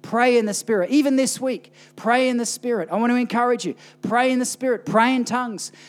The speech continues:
Pray in the Spirit language as He leads, because you don't know what you're saying, but He does.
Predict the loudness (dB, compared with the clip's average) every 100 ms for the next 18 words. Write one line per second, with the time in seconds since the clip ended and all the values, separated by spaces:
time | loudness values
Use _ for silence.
0 | -14 -2 0 2 0 -2 -6 -12 -8 -8
1 | -4 0 0 0 -2 0 -2 -4 -2 -2
2 | -2 -2 -2 0 0 -2 -4 -6 -2 -4
3 | -4 -14 -18 0 2 4 2 0 0 2
4 | 0 -2 -2 0 0 0 0 0 0 0
5 | 0 -2 -6 -10 -12